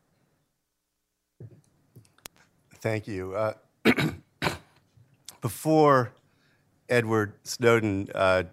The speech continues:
made his name public and before the first disclosures, uh, he told, uh, me and Laura Poitras, who were working together on those early stories, uh, that his greatest fear was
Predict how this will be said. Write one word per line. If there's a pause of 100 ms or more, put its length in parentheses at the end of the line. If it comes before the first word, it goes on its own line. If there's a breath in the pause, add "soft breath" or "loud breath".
(100)
made
his
name
public
and
before
the
first
disclosures, (480 soft breath)
uh,
he
told, (140)
uh, (100)
me
and
Laura
Poitras,
who
were
working
together
on
those
early
stories, (1200 soft breath)
uh,
that
his
greatest
fear
was